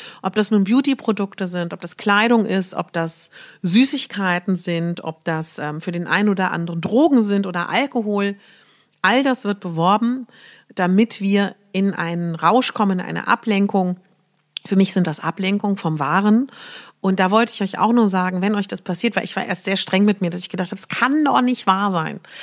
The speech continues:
Jetzt hast du so viel Geld ausgegeben für zwei Produkte. Gut, die schaden deiner Haut nicht, aber es macht überhaupt gar keinen Unterschied. Und da aber auch wieder milde mit sich zu sein und sich zu verzeihen und lieb zu sich zu sein, halte ich für elementar wichtig.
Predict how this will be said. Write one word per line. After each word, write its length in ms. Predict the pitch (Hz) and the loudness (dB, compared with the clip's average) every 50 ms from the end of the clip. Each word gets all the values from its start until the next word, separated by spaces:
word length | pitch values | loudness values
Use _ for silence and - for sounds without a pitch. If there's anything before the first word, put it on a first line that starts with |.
| - - - - - | -16 -16 -14 -12 -10
Jetzt 140 | 185 - 240 | -6 -4 -4
hast 140 | 247 - - | -4 -2 -2
du 40 | 226 | -2
so 220 | 202 196 277 339 | 0 2 2 2
viel 160 | - 349 311 | 4 4 2
Geld 260 | 240 247 240 269 - | 4 2 2 0 0
ausgegeben 560 | - - 208 196 - 202 180 - 185 180 185 180 | -2 -2 -4 -4 -6 -10 -8 -4 -2 -2 -2 0
für 140 | - 208 | -2 -4
zwei 260 | 196 - - 202 220 247 | -2 0 0 0 2 2
Produkte. 600 | - - 220 - 240 247 - - - 247 240 - - - - - _ | 2 2 2 2 0 0 0 -2 -2 -2 -2 -4 -6 -14 -20 -20 _
Gut, 220 | - 226 226 - | -4 -4 -4 -2
die 80 | 196 180 | -2 -2
schaden 400 | - - 208 208 240 269 320 262 | 0 2 4 4 4 4 4 2
deiner 300 | 190 170 160 156 151 160 | 2 0 -2 -4 -4 -4
Haut 260 | 151 151 151 - - | -4 -4 -6 -4 -4
nicht, 400 | 170 160 180 240 277 - - - | -2 0 0 0 -2 -4 -2 0
aber 440 | 196 202 196 202 202 202 196 196 196 _ _ _ _ _ _ _ - | 0 2 4 4 4 2 2 0 -4 _ _ _ _ _ _ _ -10
es 140 | - 185 - | -4 0 0
macht 220 | 220 233 - - | 0 0 0 -2
überhaupt 340 | 226 208 208 220 233 - - | -2 0 2 0 0 0 -4
gar 120 | 214 208 | -8 -6
keinen 180 | - - 202 196 | -4 -4 -4 -2
Unterschied. 760 | 196 208 208 202 196 170 160 - - 170 170 160 - - _ _ _ _ - - - - - - - _ _ - | -2 -2 0 0 -2 -4 -6 -8 -10 -12 -12 -14 -14 -18 _ _ _ _ -20 -20 -20 -20 -20 -20 -20 _ _ -4
Und 160 | 208 208 202 | -4 0 0
da 220 | 247 247 320 381 320 | 0 2 2 2 2
aber 180 | 294 285 269 | 2 2 0
auch 140 | - 262 - | 0 -2 -4
wieder 180 | 254 233 240 220 | -2 -2 2 2
milde 380 | 214 214 233 269 285 277 262 | 4 6 6 4 4 2 2
mit 180 | 208 190 180 - | 0 -2 -2 -6
sich 220 | - 165 160 - | -8 -10 -10 -10
zu 100 | - - | -10 -8
sein 380 | 165 156 - 160 160 156 - 151 | -8 -6 -6 -6 -6 -6 -6 -6
und 120 | - 180 | -6 -4
sich 200 | - 220 202 - | -4 -4 -4 -4
zu 100 | - - | -4 -6
verzeihen 640 | 190 - 190 180 - - - 233 240 226 226 220 196 | -4 -4 -6 -6 -4 -4 -2 0 2 4 4 4 4
und 120 | 214 190 | 4 6
lieb 280 | 180 202 233 226 - - | 6 6 4 4 0 -4
zu 100 | - 196 | -4 -4
sich 240 | 175 170 156 - - | -4 -4 -4 -6 -6
zu 120 | - 170 | -6 -4
sein, 360 | 160 160 156 160 165 170 165 | -4 -4 -4 -4 -4 -4 -2
halte 240 | 180 196 196 196 202 | -2 -2 0 -2 -4
ich 80 | 190 - | -6 -6
für 140 | - - | -4 -2
elementar 580 | - 208 214 208 196 190 180 180 - - 170 165 | 2 2 2 2 2 0 -2 -6 -6 -4 -2 -2
wichtig. 460 | 175 185 - - 151 131 - - - | -2 -4 -4 -6 -8 -10 -10 -12 -16